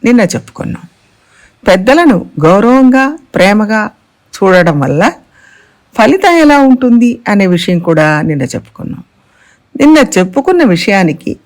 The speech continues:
కొనసాగింపుగా ఇవాళ ఇంకొక కోణం నుంచి చూద్దాం.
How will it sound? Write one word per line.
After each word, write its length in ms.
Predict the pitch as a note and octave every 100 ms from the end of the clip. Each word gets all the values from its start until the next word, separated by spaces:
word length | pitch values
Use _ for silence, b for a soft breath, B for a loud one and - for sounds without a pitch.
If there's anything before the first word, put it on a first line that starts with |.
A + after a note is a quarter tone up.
| -
కొనసాగింపుగా 1080 | G3+ A#3 B3+ C4+ B3 A3+ F#3 F3 C#3+ C3 - A3
ఇవాళ 480 | G3 E3+ D3+ C3+ D3 B B B -
ఇంకొక 380 | D#4+ G#4+ G#4
కోణం 360 | E4+ B3+ A3+ G3+
నుంచి 240 | D#3+ C#3+ A3 E3+
చూద్దాం. 340 | - - -